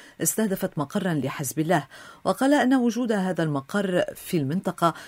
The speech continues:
يعتبر انتهاكا للتفاهمات بين إسرائيل ولبنان، وأن الحزب يواصل محاولاته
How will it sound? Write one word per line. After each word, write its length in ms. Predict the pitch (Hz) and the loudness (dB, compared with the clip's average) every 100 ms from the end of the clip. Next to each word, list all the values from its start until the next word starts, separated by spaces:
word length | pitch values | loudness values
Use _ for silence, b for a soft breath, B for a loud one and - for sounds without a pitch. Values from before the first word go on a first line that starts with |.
| B 165 | B 0
يعتبر 460 | 170 143 156 151 | 0 2 2 2
انتهاكا 480 | 151 170 165 214 226 | 2 0 -2 -2 0
للتفاهمات 840 | 180 135 139 147 139 147 185 208 139 | 0 0 -4 -4 -4 -2 -2 -4 -2
بين 220 | 147 139 | 0 0
إسرائيل 520 | - - - - 175 | -4 -4 -4 -2 -2
ولبنان، 600 | 143 131 127 196 135 104 B B - | -2 -4 -2 -2 -2 -6 B B -4
وأن 220 | 135 139 | -2 0
الحزب 440 | 110 - 175 202 156 | -4 -4 -2 -2 0
يواصل 460 | 131 135 135 156 | 0 0 0 0
محاولاته 1080 | 139 135 127 - 127 143 185 196 170 160 | 0 -2 -4 -4 -2 0 0 0 -2 -2